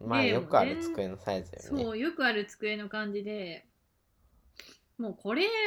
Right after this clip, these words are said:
Speaker 2: もうほんと狭いし、変えようかなと思ってね。
Speaker 1: うん。
Speaker 2: したらお父さんが使ってないのがちょうど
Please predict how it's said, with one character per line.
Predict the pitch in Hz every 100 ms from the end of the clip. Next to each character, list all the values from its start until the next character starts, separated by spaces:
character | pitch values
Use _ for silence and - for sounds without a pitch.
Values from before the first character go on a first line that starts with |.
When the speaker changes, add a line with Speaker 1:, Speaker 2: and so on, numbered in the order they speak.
| 392
Speaker 2:
も | 233 190
う |
ほ | 254
ん | 339
と |
狭 | 440 320 277 370
い | 370
し、 | - 151 95 - -
変 | 226 254
え |
よ | -
う | 392
か | 202
な | 185
と | - -
思 | 104
っ |
て | - 104
ね。 | 220 254 - - -
Speaker 1:
う |
ん。 | 95 95 - - _ -
Speaker 2:
し |
た | -
ら | 349
お | 214
父 | 285 285
さ | 285
ん | 226
が | 240 294 226 139 -
使 | - 226
っ |
て | 220
な | 220 220
い | 208
の |
が | 165 127
ち | -
ょ | 208
う | 196
ど | 196 190 -